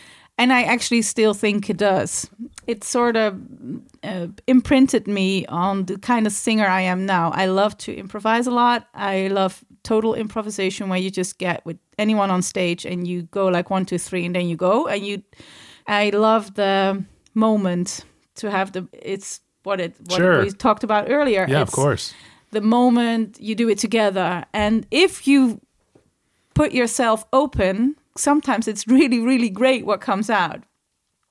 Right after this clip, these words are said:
Speaker 1: And this is the way I approach music.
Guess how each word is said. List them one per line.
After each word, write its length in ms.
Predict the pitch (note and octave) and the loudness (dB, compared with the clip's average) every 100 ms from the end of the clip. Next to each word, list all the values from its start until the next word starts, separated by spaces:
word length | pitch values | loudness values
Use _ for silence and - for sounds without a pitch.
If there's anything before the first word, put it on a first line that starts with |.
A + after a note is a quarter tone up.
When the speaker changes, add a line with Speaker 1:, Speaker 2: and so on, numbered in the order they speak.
| _ _ - - - - _ - | _ _ -20 -20 -20 -20 _ -2
Speaker 1:
And 300 | A#3 A#3 A3+ | 2 2 2
this 160 | C4 | -2
is 160 | D4 - | -4 -6
the 140 | C4 | -8
way 400 | A#3 A#3 G#3+ A3 - | -2 0 0 0 0
I 180 | G3 F#3 | -2 -2
approach 520 | F#3 G3 G#3+ G#3 - | -4 -2 -2 0 2
music. 720 | G#3+ G#3+ G3+ D#3 - - | 2 2 -2 -8 -10 -20